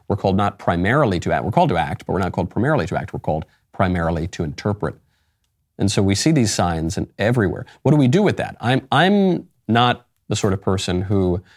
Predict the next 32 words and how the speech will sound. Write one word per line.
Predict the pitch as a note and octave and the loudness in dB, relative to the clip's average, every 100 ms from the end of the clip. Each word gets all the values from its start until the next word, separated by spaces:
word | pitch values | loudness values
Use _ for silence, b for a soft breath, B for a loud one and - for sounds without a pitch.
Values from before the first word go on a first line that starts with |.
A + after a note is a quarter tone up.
| b | b
you | - | -2
know, | G2 | 0
is | G2 - | 0 -2
trying | G#2+ F#2+ | -2 0
to | G2 | 2
read | F#2+ G#2 G2+ | 2 2 0
the | |
tea | - - G#2+ | -2 0 2
leaves | G2 F#2 F#2 | 2 2 0
and | F#2 | 0
discern | E2+ - G2+ | -2 0 0
exactly | F2 F#2 F#2 F#2 | 0 0 0 0
what | F2 | 0
I'm | F#2 | -2
supposed | - F#2+ - | -2 -2 -2
to | F#2+ | 0
do | F#2 | 0
from | F#2+ F2+ | 0 -2
this | F2+ F#2 - - | 0 -2 -4 -10
little | - F#2+ F2+ | -8 -4 -4
sign | - F#2 F2 F2 | -2 -2 0 0
or | |
that | E2+ F#2+ | 0 0
little | E2+ E2 | -2 -4
sign. | E2+ - C#2 B B B B _ _ _ _ - | -6 -8 -10 B B B B _ _ _ _ -4
I-, | - | 0
it's | B2 D#3+ | 0 0
more | - C#3+ | 0 2
important | F3 - F3 D#2+ | 2 0 -2 -2
what, | F#2 F#2 - | -2 -2 -2
what | F#2+ D2 - | -2 -2 -4
the | E2+ E2+ D#2+ | -4 -2 -4